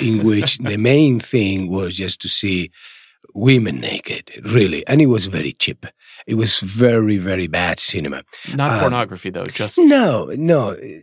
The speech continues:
Speaker 1: not even soft porno. It was just, uh, you know, something really without any kind of artistic value, really, just to entertain, uh, masses that were not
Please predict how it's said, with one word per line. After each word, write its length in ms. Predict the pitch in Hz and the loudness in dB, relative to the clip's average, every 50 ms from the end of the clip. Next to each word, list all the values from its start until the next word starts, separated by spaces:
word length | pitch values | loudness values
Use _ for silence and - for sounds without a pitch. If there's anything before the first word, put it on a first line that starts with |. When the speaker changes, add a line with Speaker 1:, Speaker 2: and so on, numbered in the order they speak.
| _ - | _ 2
Speaker 1:
not 200 | 175 165 170 170 | 4 4 6 6
even 200 | 160 143 127 110 | 6 4 4 2
soft 400 | 98 - - - 127 113 98 - _ - | 0 -2 0 0 0 0 -2 -6 _ -4
porno. 460 | - 110 107 107 95 90 76 76 78 | 0 0 2 0 0 -2 -6 -8 -4
It 260 | 90 123 143 131 131 | -2 0 0 2 2
was 280 | 147 139 131 117 - 113 | 2 4 4 4 2 2
just, 360 | 113 123 117 - - - - | 2 2 2 2 2 0 0
uh, 320 | 104 92 85 78 76 69 64 - - - - - 127 | 0 0 0 -2 -4 -6 -8 -12 -18 -14 -8 -4 -4
you 120 | 117 104 | -4 -4
know, 160 | - - - - - - - | -4 -6 -10 -10 -12 -8 -4
something 400 | 117 - 135 127 127 - 120 113 | 0 2 2 2 2 2 2 2
really 520 | 101 110 117 120 117 107 107 104 95 85 - _ _ _ _ _ _ - | 4 4 4 4 6 6 4 4 2 0 -4 _ _ _ _ _ _ 0
without 300 | 123 123 117 117 120 120 | 2 4 4 4 4 4
any 180 | 120 123 127 120 | 4 4 4 2
kind 240 | - - 104 101 98 | 2 -2 -4 -6 -6
of 100 | 92 - | -6 -8
artistic 440 | 82 - - 85 - - - 71 | -10 -10 -8 -6 -6 -6 -8 -8
value, 340 | 67 87 76 69 73 71 67 - _ _ | -8 -8 -6 -6 -6 -8 -10 -10 _ _
really, 340 | - - 73 67 69 71 - - - - - - | -8 -6 -6 -6 -6 -10 -12 -14 -18 -20 -12 -8
just 200 | - 104 90 - | -6 -4 -4 -2
to 140 | - 113 107 | 0 2 2
entertain, 800 | 95 92 90 - 87 - - 107 107 104 98 92 92 92 87 85 - - - - _ _ _ _ - | 2 0 -2 -2 -2 -2 -2 0 0 0 0 0 0 0 -2 -2 -4 -10 -18 -20 _ _ _ _ -20
uh, 60 | - - - - - - - - - - - - | -18 -18 -16 -16 -16 -16 -16 -16 -14 -14 -12 -6
masses 800 | - 113 113 110 110 104 101 - - 92 87 85 80 - 92 80 | -2 0 0 2 2 0 0 0 -2 -2 -2 -4 -4 -6 -6 -6
that 220 | 90 80 80 85 - - - 50 - _ | -4 -4 -4 -6 -8 -14 -20 -20 -20 _
were 320 | 73 85 95 92 90 82 | -16 -10 -6 -6 -4 -4
not 280 | 78 78 78 78 78 | -4 -4 -4 -4 -4